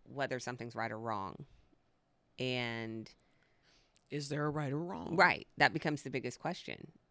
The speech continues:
Speaker 1: And, and, like, even thinking on what lights my, f-, you know, soul on fire, it's like, well,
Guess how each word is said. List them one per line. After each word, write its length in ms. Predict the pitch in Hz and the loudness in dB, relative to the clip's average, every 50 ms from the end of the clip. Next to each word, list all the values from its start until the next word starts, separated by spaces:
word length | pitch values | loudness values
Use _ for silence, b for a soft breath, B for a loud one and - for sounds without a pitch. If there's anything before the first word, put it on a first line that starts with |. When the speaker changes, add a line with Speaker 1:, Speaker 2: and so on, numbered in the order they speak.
| _ _ - | _ _ 0
Speaker 1:
And, 240 | 139 139 139 139 - - | 4 4 4 4 2 0
and, 180 | 165 165 160 170 | 2 2 4 4
like, 180 | 165 165 - - | 2 2 2 -2
even 480 | - 214 247 285 302 - 180 151 151 156 | -2 0 2 2 4 4 4 4 4 2
thinking 340 | 160 170 165 - 165 156 151 | 2 0 0 2 0 0 0
on 120 | 143 143 | 0 2
what 160 | 143 143 - | 2 2 2
lights 240 | - 139 131 110 - | 4 2 2 0 -2
my, 120 | - 127 120 | -4 -4 -4
f-, 60 | - - - - _ _ _ _ - _ _ - - - _ _ _ - _ | -4 -6 -16 -20 _ _ _ _ -20 _ _ -20 -20 -20 _ _ _ -18 _
you 140 | - 139 139 | -2 0 0
know, 80 | 127 123 | 0 0
soul 340 | - - 143 147 175 196 | 0 2 4 4 4 4
on 220 | 180 135 117 127 131 | 4 2 2 0 2
fire, 320 | - - 113 113 107 110 | 2 2 4 4 2 0
it's 180 | 107 - - - | -2 -4 -6 -6
like, 220 | 117 123 - - | -6 -8 -8 -8
well, 580 | 190 196 196 180 156 143 139 131 127 127 143 | -6 -4 0 0 0 0 0 0 -2 -4 -6